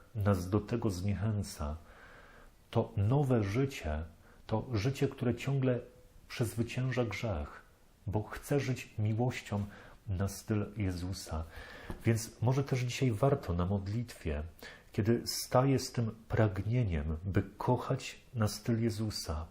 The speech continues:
by żyć na styl Jezusa, by trwać w takiej miłości, jednocześnie, żeby to pragnienie jeszcze bardziej rozpalało we mnie chęć zrywania z wszelkim grzechem. Takie dostrzeżenie, jak grzech stoi mi tutaj na drodze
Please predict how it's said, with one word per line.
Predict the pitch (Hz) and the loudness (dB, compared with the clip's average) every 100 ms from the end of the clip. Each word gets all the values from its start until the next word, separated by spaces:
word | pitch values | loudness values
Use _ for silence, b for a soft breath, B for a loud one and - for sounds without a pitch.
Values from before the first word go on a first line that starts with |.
| - | -8
by | 120 101 | 0 4
żyć | 101 117 110 | 4 4 4
na | 98 | 2
styl | 95 - - 92 | 0 -2 0 2
Jezusa, | 90 85 92 - - 82 - B B B - | 2 0 -4 -6 -6 -6 -6 B B B 0
by | |
trwać | 104 - - 131 - | 0 0 2 2 2
w | - | 0
takiej | 104 - | -4 -2
miłości, | 92 92 92 92 - 85 78 B B B | -2 -2 -2 -4 -6 -8 -8 B B B
jednocześnie, | 110 110 139 | 2 4 4
żeby | 131 127 | 4 4
to | - | 2
pragnienie | 117 - 117 101 104 127 139 | 0 2 2 2 0 2 2
jeszcze | 139 - 113 | 0 0 -2
bardziej | 123 117 117 | -2 0 2
rozpalało | 117 - - 107 135 | 2 -2 0 2 2
we | 123 123 | 0 0
mnie | 127 123 117 - - | 0 0 -2 -6 -20
chęć | - - 127 - - B B B | -8 0 0 0 -8 B B B
zrywania | 107 87 107 104 120 117 | -4 0 4 4 4 4
z | 110 | 0
wszelkim | - 113 104 - 95 | 0 -2 -2 -2 -4
grzechem. | 87 95 92 - 85 85 B B | -2 -2 -2 -6 -8 -8 B B
Takie | - - 117 | -4 0 2
dostrzeżenie, | 113 123 - - 131 107 143 131 | 2 2 0 2 4 6 6 8
jak | 107 107 101 | 6 4 2
grzech | 107 98 143 143 - B B B | 0 6 6 6 -2 B B B
stoi | - - 143 160 | -6 2 6 8
mi | 143 139 | 6 4
tutaj | - 131 | 2 4
na | 120 | 4
drodze | - 120 127 82 73 | 4 4 4 2 0